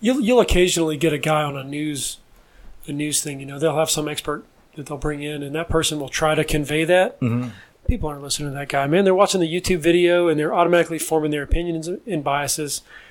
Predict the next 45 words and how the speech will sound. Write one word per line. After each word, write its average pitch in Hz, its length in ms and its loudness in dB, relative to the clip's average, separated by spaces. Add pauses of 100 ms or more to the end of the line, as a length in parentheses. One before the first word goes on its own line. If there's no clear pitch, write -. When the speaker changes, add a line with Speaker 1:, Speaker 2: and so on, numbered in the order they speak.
(180)
Speaker 1:
Maybe 165 220 2
some 175 160 4
of 165 60 4
that's 160 180 4
influenced 156 500 0
by 147 400 0
environmental 151 720 -2
conditions 147 480 -2
or 151 100 -6
their 151 200 0
upbringing. 147 500 -2 (580)
And 151 100 -8
they 180 140 4
really 151 540 0
quickly 220 400 2
put - 180 0
themselves 196 460 -6
on 156 120 0
that, 156 180 -4
on 151 200 -4
that 151 160 -6
black 151 220 -2
side 170 220 -2
or 165 40 -2
that 160 180 0
white 180 200 2
side. 143 220 -4
Not 165 140 2
talking 185 180 2
about 160 80 4
a - 20 -2
race, 170 360 2
but 147 160 -4
just, 143 220 -2
you 156 60 -6
know, 233 500 -2
being 156 220 0
black 156 260 0
and 160 80 -2
white 156 280 2 (200)
divided, 147 460 0
no 151 120 -2
gray. 147 480 -2
They 147 140 -6
pick - 400 -4